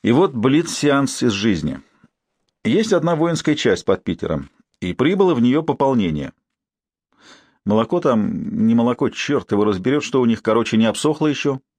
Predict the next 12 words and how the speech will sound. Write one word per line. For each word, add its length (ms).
Ходят 400
ошалелые, 500
форма 400
мешком 380
болтается. 600
Вчера 320
писали 320
диктанты, 460
а 40
сегодня 320
уже 160
служат. 380